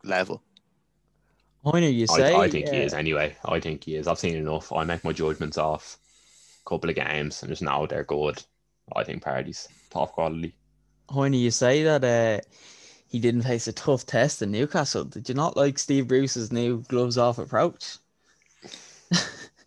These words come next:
Speaker 1: Uh, like,
Speaker 2: Did he?
Speaker 1: to be honest, I can see, <laughs> like,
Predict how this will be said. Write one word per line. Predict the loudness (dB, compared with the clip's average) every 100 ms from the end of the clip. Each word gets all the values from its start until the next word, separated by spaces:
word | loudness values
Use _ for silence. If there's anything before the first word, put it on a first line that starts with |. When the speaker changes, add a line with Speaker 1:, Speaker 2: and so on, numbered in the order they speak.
| -8
Speaker 1:
Uh, | 0 4
like, | 4 4
Speaker 2:
Did | 4
he? | 2 -2 -8 0 4
Speaker 1:
to | 6
be | 6
honest, | 4 2 4
I | 4 4
can | 2
see, | 2 4 6 6 4 0 -20
<laughs> | -20 0
like, | 2 2